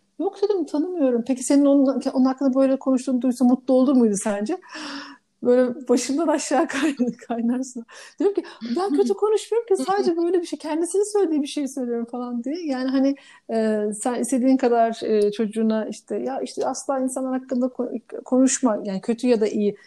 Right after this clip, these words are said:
hani insanların hakkında bir, bir bilgi, bilmediğin, e, ya da işte kendisinin hoşlanmayacağı bir şey başkasına söyleme, e, diyorsun ama kendin bir gafil, bir avlandığını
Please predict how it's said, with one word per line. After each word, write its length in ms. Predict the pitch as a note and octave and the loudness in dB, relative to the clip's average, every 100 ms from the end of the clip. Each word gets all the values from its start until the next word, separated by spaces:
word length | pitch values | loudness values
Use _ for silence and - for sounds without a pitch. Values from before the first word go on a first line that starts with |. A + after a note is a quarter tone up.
| _ | _
hani 160 | G3+ G3+ | -8 -2
insanların 440 | A#3 A#3 A3+ A3+ | -2 0 -2 -2
hakkında 420 | A3+ A3 A#3 A3 | -4 -4 -2 0
bir, 240 | G#3 G#3 G#3 | 0 -4 -2
bir 220 | A3 A3 | -4 -2
bilgi, 380 | G#3 G3 G3+ G3+ | -4 -4 -6 0
bilmediğin, 600 | A#3 A3+ G3 G3+ F#3+ F#3 _ - _ - | 4 4 2 -2 -6 -10 _ -20 _ -10
e, 40 | F#3+ | -6
ya 360 | F3+ F3 F#3+ | -4 -2 -2
da 60 | F#3+ | -2
işte 360 | F3+ - F#3 F3+ - _ | -4 -4 -6 -8 -14 _
kendisinin 440 | - A3 G#3+ G#3+ G#3 | -4 0 0 -2 -4
hoşlanmayacağı 580 | G3+ - G#3+ G3+ G3 F#3+ | -4 -4 -2 0 -2 -6
bir 60 | |
şey 120 | - | -6
başkasına 360 | G3 G3+ F#3+ G3+ | -6 -6 -8 -8
söyleme, 440 | - G3 G3+ F#3+ F#3 | -4 -2 -2 -2 -4
e, 340 | - G#3 F#3+ F#3+ - | -4 -8 -8 -10 0
diyorsun 320 | G#3 F#3+ A3+ | 2 2 2
ama 140 | B3 A#3+ | -2 -2
kendin 440 | A#3+ A3+ B3 A#3+ | 0 2 4 4
bir 140 | G#3+ | 2
gafil, 420 | A3 G#3 G#3 G#3 G3+ | 2 2 2 -2 -2
bir 220 | G#3 A3 | 0 0
avlandığını 600 | G3 G#3 G3 F#3+ A#3+ | 0 0 -2 0 0